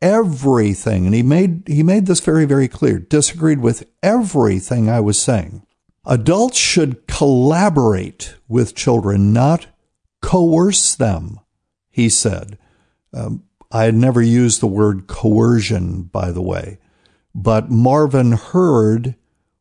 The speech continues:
what his ideological filters allowed him to hear. "Instead of saying no to a child," Marvin said,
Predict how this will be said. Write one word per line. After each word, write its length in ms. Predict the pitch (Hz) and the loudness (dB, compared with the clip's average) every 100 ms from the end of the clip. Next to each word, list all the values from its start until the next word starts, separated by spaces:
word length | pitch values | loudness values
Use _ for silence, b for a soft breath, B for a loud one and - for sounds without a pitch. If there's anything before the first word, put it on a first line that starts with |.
| - | -2
what 240 | 107 127 | 0 0
his 840 | 107 131 117 113 113 104 - - - _ _ _ 131 | 2 2 4 4 2 0 -6 -8 -14 _ _ _ -2
ideological 800 | 135 127 117 117 113 120 117 101 | 2 2 2 2 0 -2 -2 -2
filters 840 | - - 156 143 - 110 107 104 - | -6 -4 -2 0 -2 0 0 0 -2
allowed 520 | 113 104 117 123 117 | -2 0 0 0 0
him 280 | 104 113 101 | 0 0 0
to 100 | 98 | -2
hear. 480 | 92 156 131 92 - _ b b b b b b b b b _ | -2 0 0 -4 -14 _ b b b b b b b b b _
"Instead 420 | 127 - - 208 | -2 0 0 2
of 140 | 240 | 2
saying 560 | - 202 170 135 127 131 | 0 2 4 4 4 4
no 500 | 147 208 233 170 117 | 4 4 2 2 0
to 280 | 107 - 110 | -2 -2 -2
a 60 | |
child," 540 | 104 - 107 95 98 98 | -2 -4 -4 -2 -4 -2
Marvin 460 | 110 107 95 98 | 0 0 0 -2
said, 580 | 95 - 101 85 98 135 | -2 -2 -2 -4 -4 -6